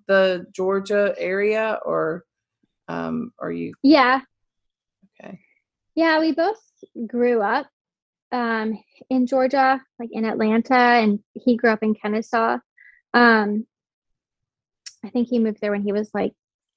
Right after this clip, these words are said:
Speaker 2: seven or eight, um, from Miami, but pretty much, yeah, we grew up,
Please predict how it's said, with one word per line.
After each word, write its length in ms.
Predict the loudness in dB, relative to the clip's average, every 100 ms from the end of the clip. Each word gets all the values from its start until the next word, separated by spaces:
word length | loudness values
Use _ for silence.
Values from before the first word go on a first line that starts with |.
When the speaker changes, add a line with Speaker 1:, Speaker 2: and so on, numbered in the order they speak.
| _
Speaker 2:
seven 360 | 0 2 4
or 120 | 4
eight, 400 | 4 6 4 2 -6 -20 -6
um, 340 | -2 0 0 0
from 140 | 2
Miami, 560 | 4 4 2 2 0 0
but 280 | 0 0 -2 _ _ _ _ _ _
pretty 180 | 2 4
much, 200 | 4 2 -2
yeah, 240 | -6 -6
we 140 | -4 -2
grew 200 | 2 4
up, 80 | 2